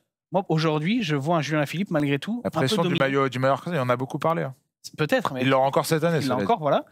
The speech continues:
Speaker 1: Euh, que ça se trouve, on a vu le parcours des prochains mondiaux, il l'aura une troisième fois. Euh, et franchement, j'ai un peu plus de,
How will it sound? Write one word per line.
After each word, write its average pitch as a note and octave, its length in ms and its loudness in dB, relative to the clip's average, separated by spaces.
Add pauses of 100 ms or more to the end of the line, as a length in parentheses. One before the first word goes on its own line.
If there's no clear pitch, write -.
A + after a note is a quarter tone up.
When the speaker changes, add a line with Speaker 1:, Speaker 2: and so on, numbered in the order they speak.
(300)
Speaker 1:
Euh, B2+ 300 -2
que C3 100 -6
ça D#3+ 180 0
se - 60 -6
trouve, F3+ 260 -2
on C3 100 -2
a B2 80 0
vu D3 100 -4
le D#3 40 -4
parcours D#3 340 -2
des C#3 60 -2
prochains C3+ 240 -6
mondiaux, C3+ 200 0
il B2 80 -2
l'aura G#2+ 180 -4
une A2+ 60 -8
troisième C3 300 -4
fois. B3 200 0 (380)
Euh, C3 440 0
et C#3+ 220 -2 (260)
franchement, G3 460 0
j'ai E3+ 120 0
un D#3+ 60 0
peu A3+ 120 -4
plus A3+ 240 -4
de, D#3+ 200 0